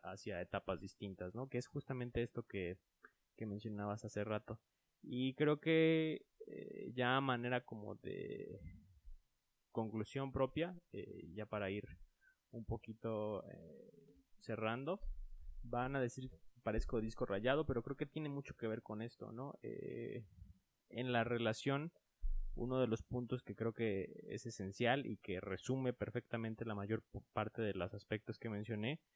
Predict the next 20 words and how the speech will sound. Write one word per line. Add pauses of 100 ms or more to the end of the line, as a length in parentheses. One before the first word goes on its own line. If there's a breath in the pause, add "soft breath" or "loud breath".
(260 soft breath)
es
precisamente
qué
tanto
nos
permitimos
estar (640)
realmente
presentes. (640)
Eh,
y
ojo
que (420)
puede
parecer
contraintuitivo
en,
hasta
cierto
punto,